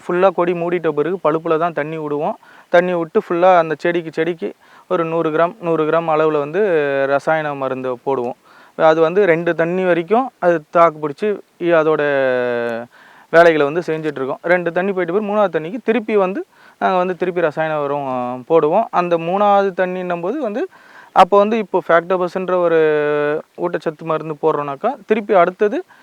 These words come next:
ஆ, பதினாறு பதினாறுன்ற மருந்து வந்து போடுவோம். அதேமாரி, ஆ, தண்ணி வந்து வாரத்துல ஒரு நாள் தண்ணி பாசுவோம். வ-, ஏழு நாளைக்கு ஒரு இடு தண்ணி பாசுனா அது வந்து செடி வந்து பசுமையா வச்சிட்ருக்கோம். எந்த ஒரு செடி வதங்கல் இருக்காது, நல்லா இருக்கும். தண்ணியும் வந்து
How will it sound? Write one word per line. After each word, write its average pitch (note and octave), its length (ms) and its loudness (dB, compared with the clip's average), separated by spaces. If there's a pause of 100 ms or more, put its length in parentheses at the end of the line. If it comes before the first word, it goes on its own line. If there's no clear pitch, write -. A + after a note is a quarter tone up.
(280)
ஆ, E3 720 2
பதினாறு F3+ 400 4
பதினாறுன்ற D#3+ 500 -2
மருந்து C#3+ 300 -4
வந்து C#3+ 320 -8
போடுவோம். C#3+ 340 -4 (480)
அதேமாரி, F#3 400 4 (520)
ஆ, D3+ 100 -2
தண்ணி G3 300 2
வந்து F3+ 280 2
வாரத்துல F3 480 4
ஒரு D3+ 160 0
நாள் D3 160 -2
தண்ணி C#3+ 220 -4
பாசுவோம். C3 360 -6 (640)
வ-, D3+ 120 0
ஏழு D3 180 2
நாளைக்கு F3+ 320 0
ஒரு D#3 120 0
இடு E3 140 -6 (100)
தண்ணி D#3 200 -4
பாசுனா D3+ 380 -4
அது E3 160 0
வந்து D#3+ 240 -4
செடி D3+ 220 -4
வந்து D3+ 300 -6
பசுமையா D#3 420 -4
வச்சிட்ருக்கோம். D3+ 560 -6 (380)
எந்த D#3+ 300 4
ஒரு C#3 540 4
செடி E3+ 200 0
வதங்கல் E3 420 2
இருக்காது, C#3+ 480 -2 (320)
நல்லா D#3+ 280 4
இருக்கும். D3+ 340 0 (380)
தண்ணியும் G3+ 280 0
வந்து G3 200 -2